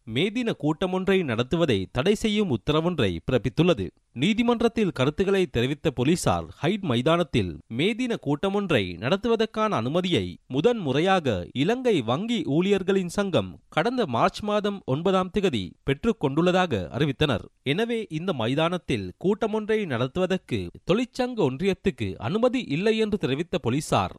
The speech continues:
சம்பந்தப்பட்ட மைதானத்தில் இரண்டு கூட்டங்கள் நடத்தப்பட்டால் அதன் மூலம் மோதல்கள் ஏற்படும் வாய்ப்பு இருப்பதாகவும் அறிவித்தனர். போலீசாரின் வேண்டுகோளை ஏற்றுக்கொண்ட நீதிபதி சம்பந்தப்பட்ட தடை உத்தரவை பிறப்பித்தார்.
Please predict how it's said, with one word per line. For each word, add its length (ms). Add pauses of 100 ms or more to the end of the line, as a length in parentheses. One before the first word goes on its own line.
சம்பந்தப்பட்ட 680
மைதானத்தில் 800
இரண்டு 360
கூட்டங்கள் 540
நடத்தப்பட்டால் 800 (100)
அதன் 260
மூலம் 340
மோதல்கள் 560
ஏற்படும் 520
வாய்ப்பு 400
இருப்பதாகவும் 640 (120)
அறிவித்தனர். 460 (160)
போலீசாரின் 640
வேண்டுகோளை 640
ஏற்றுக்கொண்ட 520
நீதிபதி 540
சம்பந்தப்பட்ட 720
தடை 340
உத்தரவை 540
பிறப்பித்தார். 520